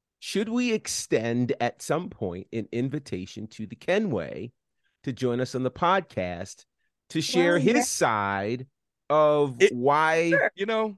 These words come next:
Speaker 1: this story is w-, the way it is? I just wanna present both sides and give you all the opportunity
Speaker 2: Sure.
Speaker 1: to choose because I,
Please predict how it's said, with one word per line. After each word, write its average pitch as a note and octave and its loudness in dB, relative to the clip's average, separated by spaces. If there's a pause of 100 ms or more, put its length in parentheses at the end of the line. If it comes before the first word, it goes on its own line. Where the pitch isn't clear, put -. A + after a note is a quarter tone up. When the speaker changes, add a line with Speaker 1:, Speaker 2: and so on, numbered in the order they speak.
Speaker 1:
this D#3+ 0
story E3 2
is D3+ -2
w-, C3 -4
the C#3+ 2
way D3 2
it D#3 -2
is? E3+ -2
I C3+ 0
just G3 0
wanna G3 0 (480)
present F3 2
both E3 2
sides E3 -2
and C#3 -4
give C3+ -6
you D3+ -2
all C#3+ 0
the B2+ -4
opportunity B2+ -2 (360)
Speaker 2:
Sure. - 2
Speaker 1:
to - 4 (120)
choose F#3 4
because D3+ 2
I, D3 2